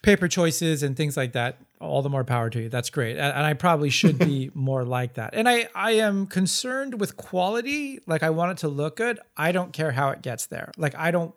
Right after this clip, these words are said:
Speaker 1: I don't wanna do that part. So working with you on this stuff has been perfect. There is the convenience, obviously, uh, factor. We live close by. I can take a look at things and, and things like that. Um, that might not be an option for everybody,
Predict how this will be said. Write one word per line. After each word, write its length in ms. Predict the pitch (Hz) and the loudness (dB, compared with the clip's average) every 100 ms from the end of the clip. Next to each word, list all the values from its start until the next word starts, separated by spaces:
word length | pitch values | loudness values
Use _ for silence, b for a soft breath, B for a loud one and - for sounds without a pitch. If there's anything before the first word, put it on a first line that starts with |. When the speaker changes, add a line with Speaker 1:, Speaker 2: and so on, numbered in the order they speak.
| _ | _
Speaker 1:
I 100 | 151 | -2
don't 100 | 151 | -2
wanna 160 | 147 135 | -2 0
do 160 | 127 123 | 0 0
that 220 | 123 - | -4 -6
part. 300 | 131 123 - | -6 -6 -4
So 280 | 160 135 127 B B B B | -4 -4 -6 B B B B
working 280 | 165 185 180 | -2 -2 -2
with 160 | 165 | -2
you 140 | 165 151 | -4 -2
on 100 | 139 | -2
this 140 | 135 | -4
stuff 180 | - 127 | -4 -2
has 160 | 123 | -4
been 160 | 120 123 | -4 -6
perfect. 360 | 127 117 127 135 | -4 -4 -4 -2
There 140 | 170 | 0
is 180 | 180 147 | 0 -2
the 80 | 165 | -2
convenience, 600 | 156 147 170 170 156 156 | 0 0 2 2 0 0
obviously, 840 | 147 139 143 131 143 139 139 139 | 0 0 -2 -2 -4 -2 -4 -6
uh, 520 | - 135 139 143 - - - _ - | -6 -6 -6 -8 -10 -14 -20 _ -4
factor. 580 | 156 139 - 147 131 - B B B B | -2 -2 -2 -8 -8 -12 B B B B
We 100 | 220 | 2
live 180 | 226 180 | 4 4
close 240 | - 170 | 4 2
by. 320 | - 165 143 139 | 4 4 4 4
I 80 | |
can 140 | 131 131 | 2 0
take 160 | 135 | -2
a 40 | 127 | -2
look 200 | 123 127 | -2 -2
at 120 | 127 | -4
things 280 | 123 120 117 | -4 -4 -4
and, 140 | 120 | -6
and 200 | 135 120 | -8 -8
things 220 | - 127 120 | -6 -8 -6
like 180 | 117 | -8
that. 260 | 120 117 - | -6 -6 -6
Um, 260 | 123 117 123 | -8 -6 -4
that 160 | 131 | -4
might 160 | 131 135 | -4 -4
not 180 | 135 131 | -6 -6
be 100 | 123 | -6
an 80 | 123 | -4
option 380 | 127 - 131 | -6 -6 -6
for 220 | 120 127 - | -6 -8 -4
everybody, 680 | 151 147 151 143 143 156 | -4 -2 -2 -2 -2 -4